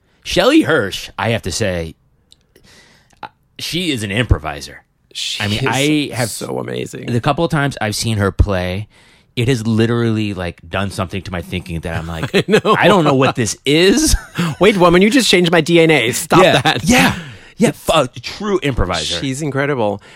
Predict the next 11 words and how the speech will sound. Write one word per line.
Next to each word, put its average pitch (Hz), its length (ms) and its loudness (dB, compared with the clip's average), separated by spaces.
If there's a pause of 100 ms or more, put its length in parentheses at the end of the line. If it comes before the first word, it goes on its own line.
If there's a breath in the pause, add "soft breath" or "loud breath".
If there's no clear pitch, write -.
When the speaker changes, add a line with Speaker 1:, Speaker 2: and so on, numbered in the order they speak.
(140 loud breath)
Speaker 2:
Another 151 320 0
person 165 340 -2
I 135 60 0
worked 131 260 0
with 123 160 -4
who 127 160 -4
is 113 200 -4 (300)
unbelievable 214 680 0
with 120 240 -2
text, - 420 -6
which 135 180 -2